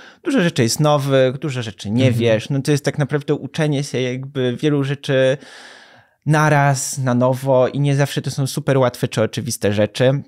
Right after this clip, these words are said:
Speaker 1: E, to też się wiąże jakby oczywiście z dostępem do wiedzy, który, no, nie jest równy dla wszystkich osób w naszym społeczeństwie. Więc Alicja właśnie miała taki pomysł: „Stwórzmy
Speaker 2: Mhm.
Speaker 1: aplikację”. Em,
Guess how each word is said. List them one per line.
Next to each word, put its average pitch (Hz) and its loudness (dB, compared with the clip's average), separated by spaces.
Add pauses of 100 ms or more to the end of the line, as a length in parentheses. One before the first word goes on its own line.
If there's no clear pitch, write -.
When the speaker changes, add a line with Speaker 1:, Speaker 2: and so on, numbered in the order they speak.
(120)
Speaker 1:
E, 117 0
to 110 -10
też - -8
się 117 -4
wiąże 113 -4
jakby 117 -8
oczywiście 113 -8
z 107 -12
dostępem 110 -2
do 101 -4
wiedzy, 107 -4
który, 120 -6 (100)
no, 139 0
nie 139 2
jest 107 -4
równy 110 -6
dla 104 -4
wszystkich - -12
osób 113 -12
w - -8
naszym 107 -8
społeczeństwie. 107 -6 (480)
Więc 190 0
Alicja 143 0
właśnie 135 0
miała 196 2
taki - -10
pomysł: 98 -4
„Stwórzmy - -2
Speaker 2:
Mhm. 113 2
Speaker 1:
aplikację”. - -4 (500)
Em, 120 2